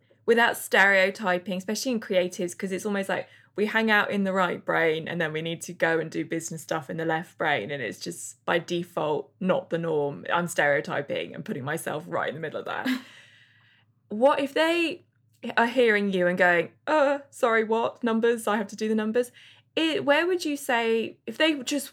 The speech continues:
Speaker 1: tracked one thing, one or two things, whatever is a good answer for you, to start with, this could be a hard question, Jo, forgive me if
Speaker 2: Yeah.
Speaker 1: it is.
Speaker 2: <laughs>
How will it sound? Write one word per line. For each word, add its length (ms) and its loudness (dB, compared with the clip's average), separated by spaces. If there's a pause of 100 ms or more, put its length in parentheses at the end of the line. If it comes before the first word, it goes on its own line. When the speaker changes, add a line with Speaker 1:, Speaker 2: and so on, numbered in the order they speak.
(160)
Speaker 1:
tracked 420 -2
one 340 0
thing, 360 -2
one 160 4
or 100 2
two 240 -6
things, 320 -8
whatever 440 -2 (120)
is 180 -4
a 40 -6
good 180 -6
answer 360 -8
for 160 -18
you, 300 -6 (500)
to 120 -4
start 540 -2
with, 640 -2
this 140 -10
could 140 -12
be 80 0
a 60 0
hard 220 -4
question, 400 -8
Jo, 220 -2
forgive 360 -6
me 100 -4
if 80 -2
Speaker 2:
Yeah. 140 2
Speaker 1:
it 220 0
is. 60 0
Speaker 2:
<laughs> 100 -12